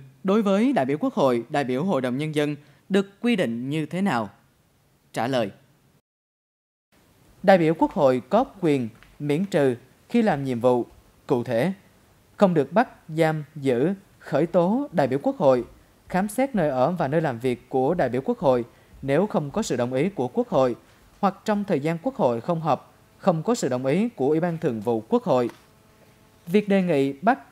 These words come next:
giam giữ, khởi tố, khám xét nơi ở và nơi làm việc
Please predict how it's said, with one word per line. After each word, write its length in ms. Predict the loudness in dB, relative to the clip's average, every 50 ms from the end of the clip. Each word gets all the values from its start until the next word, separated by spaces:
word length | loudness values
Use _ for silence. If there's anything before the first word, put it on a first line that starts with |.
| -12 -6 -2
giam 200 | -2 0 0 0
giữ, 320 | 0 0 0 0 0 -2 -4 -8 _ _ _ _
khởi 260 | -6 -2 0 0 0
tố, 380 | 2 2 2 2 2 0 -2 -4 -10 _ _ _ -8
khám 200 | -4 -2 -2 -2
xét 340 | -2 -2 -2 -2 -2 -2 -2
nơi 160 | 0 0 2
ở 180 | 2 2 2
và 140 | 2 0 -2
nơi 160 | -2 -2 -2
làm 140 | -4 -4 -4
việc 260 | -2 -2 -2 -2 -4